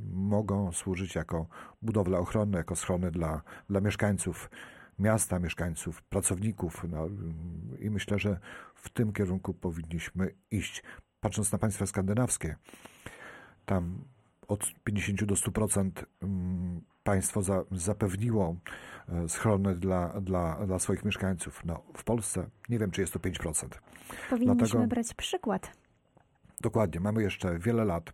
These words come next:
Speaker 1: bo to nie znaczy, że w tej chwili jest, y, jesteśmy zagrożeni, ale, e, różnie sytuacja może, y, się w przyszłości zmienić. Ja tak czasami sobie porównuję, e, jeśli wsiadamy na motor,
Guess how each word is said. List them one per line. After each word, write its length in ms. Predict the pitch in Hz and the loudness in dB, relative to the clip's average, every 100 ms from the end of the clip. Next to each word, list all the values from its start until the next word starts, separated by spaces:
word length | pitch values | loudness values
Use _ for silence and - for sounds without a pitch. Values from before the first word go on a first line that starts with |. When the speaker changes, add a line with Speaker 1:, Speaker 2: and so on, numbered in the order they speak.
| - | -4
Speaker 1:
bo 320 | 165 180 160 139 | -2 -2 -6 -8
to 100 | - | -4
nie 100 | 147 | -2
znaczy, 260 | 131 143 135 | 0 0 0
że 100 | 135 | -2
w 40 | |
tej 120 | - | -2
chwili 220 | 127 131 131 | -2 0 2
jest, 220 | 127 - | 0 -2
y, 40 | 135 139 123 123 123 120 123 123 127 | -2 0 0 -2 -2 -4 -4 -2 -4
jesteśmy 520 | - 127 120 131 - | -2 0 2 2 0
zagrożeni, 600 | 127 147 170 156 123 87 90 - - - - - - _ | 0 0 0 4 2 2 -4 -12 -14 -14 -14 -16 -18 _
ale, 400 | 95 104 107 113 | -2 0 0 -2
e, 680 | 165 113 110 110 107 107 110 | -4 -4 -4 -2 -2 0 4
różnie 400 | 131 107 123 104 | 4 4 2 0
sytuacja 460 | 110 104 95 104 | 0 0 0 0
może, 360 | 92 92 - 73 | 2 0 0 -2
y, 340 | - 90 92 87 | -2 -2 -2 -4
się 180 | - 90 | -2 -4
w 40 | |
przyszłości 420 | - 90 95 - | -2 -2 -2 0
zmienić. 480 | 92 104 87 76 - - - - - - - _ | 0 0 0 -2 -8 -14 -16 -18 -16 -16 -16 _
Ja 80 | - | -2
tak 100 | 92 | -2
czasami 300 | - - 101 | 0 -2 0
sobie 140 | 101 98 | 0 0
porównuję, 480 | 101 92 117 98 82 - - - _ - 87 | 0 2 4 2 0 -10 -16 -20 _ -10 -4
e, 220 | 87 90 | -2 -2
jeśli 420 | 98 95 98 - 92 | -4 -2 -2 -4 -2
wsiadamy 300 | 107 104 104 | 2 2 2
na 100 | 107 | 4
motor, 360 | 123 113 101 | 4 4 2